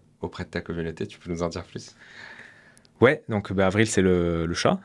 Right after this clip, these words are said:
Speaker 2: euh, tout simplement. Et donc, en fait, euh, le tout premier, toute première fois où il est apparu sur une vidéo, c'était pas, c'était pas souhaité. C'est-à-dire qu'il se baladait par là. Il, euh, il arrive sur le, sur l'établi, il regarde un petit peu et il dit, euh, « Mais qu'est-ce que c'est, euh, qu'est-ce qui se passe ici ? » Euh,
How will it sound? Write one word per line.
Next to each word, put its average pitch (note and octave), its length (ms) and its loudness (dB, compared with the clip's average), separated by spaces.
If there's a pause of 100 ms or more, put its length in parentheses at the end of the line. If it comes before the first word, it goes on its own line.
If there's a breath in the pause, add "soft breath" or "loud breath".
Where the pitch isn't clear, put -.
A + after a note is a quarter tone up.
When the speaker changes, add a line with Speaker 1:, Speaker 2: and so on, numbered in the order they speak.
(180)
Speaker 2:
euh, F#2+ 100 0
tout - 120 -6
simplement. G#2+ 480 2 (180)
Et G2 120 4
donc, F#2+ 200 0
en F#2+ 80 2
fait, A2 300 0
euh, F#2 760 2 (500)
le - 200 -6
tout - 180 -2
premier, A2 880 4
toute - 100 -14
première B2 280 -2
fois C#3 160 2
où A2+ 80 4
il G#2 60 6
est - 20 6
apparu G#2 240 0
sur G#2+ 160 -2
une G2+ 60 4
vidéo, G#2+ 240 2
c'était - 180 0
pas, G#2+ 380 2
c'était - 120 -12
pas A#2 100 -2
souhaité. A2 380 2 (180)
C'est-à-dire G2 360 0
qu'il F#2+ 200 2
se F#2 60 -2
baladait F#2+ 260 6
par F#2+ 180 4
là. G#2+ 180 2 (480 loud breath)
Il, F2+ 160 2
euh, F2+ 140 4
il F2+ 100 4
arrive F#2+ 280 4
sur - 160 2
le, F#2 240 8
sur - 180 0
l'établi, G2+ 480 6
il G#2+ 60 8
regarde G2 280 6
un G2 60 4
petit G2+ 160 -6
peu G#2+ 280 8
et G2 40 8
il F2+ 60 4
dit, F#2+ 220 0
euh, « F2 260 0
Mais E2 80 -2
qu'est-ce - 200 -10
que - 80 -10
c'est, F#2+ 220 0
euh, E2+ 180 -2 (360 loud breath)
qu'est-ce - 200 -8
qui - 80 0
se - 80 -2
passe - 220 0
ici ? » C3 260 -2 (880 loud breath)
Euh, F2+ 920 2